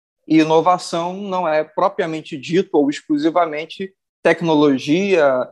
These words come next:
digital, não é somente isso. Inovação pode ser uma disruptura no modelo de atendimento, no modo como se faz,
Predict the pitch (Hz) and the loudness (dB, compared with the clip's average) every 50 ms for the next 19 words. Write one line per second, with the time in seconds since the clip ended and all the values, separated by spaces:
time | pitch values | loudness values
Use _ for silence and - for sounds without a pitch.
0 | _ _ _ - 139 147 156 151 160 143 - - - 165 170 185 190 185 180 175 | _ _ _ -8 0 0 2 2 2 -2 -6 -2 2 2 4 4 4 4 4 4
1 | 170 156 147 143 139 139 135 143 139 147 147 156 156 - - 170 156 160 170 - | 4 4 2 2 -2 -4 -8 -8 -8 -6 -6 -6 -6 -6 -8 -8 -8 -8 -10 -10
2 | - - 143 127 - - 170 156 160 165 196 196 190 - - 196 180 202 214 _ | -6 -6 -6 -6 -4 -6 -2 0 2 4 4 2 2 2 0 0 0 0 -2 _
3 | _ _ _ _ _ _ _ - 160 165 165 160 - - - - 160 165 170 170 | _ _ _ _ _ _ _ 0 2 2 2 0 -4 -12 -8 -6 -4 -4 -4 -6
4 | 170 160 160 160 151 147 143 139 - 151 143 139 170 175 - 170 151 160 - 165 | -6 -8 -10 -6 -6 -6 -6 -6 -8 -10 -8 -6 -6 -6 -4 -4 -6 -2 0 0
5 | 156 147 139 127 - - _ _ _ - 147 147 147 147 143 131 175 185 185 165 | 2 4 4 2 0 -2 _ _ _ -10 -8 -4 -2 -2 2 2 2 2 2 2
6 | 170 147 - - 151 147 131 143 135 156 185 208 214 214 214 214 - 208 190 175 | -2 -2 -4 -4 -8 -8 -8 -8 -6 -4 -2 -2 -2 -4 -4 -6 -4 -4 -2 -2
7 | 156 151 156 170 185 196 190 180 - 170 170 165 - 160 139 - - 156 156 220 | -4 -4 0 2 2 2 0 -2 -8 -8 -12 -10 -8 -10 -10 0 2 4 4 4
8 | 214 - - | 2 -2 -10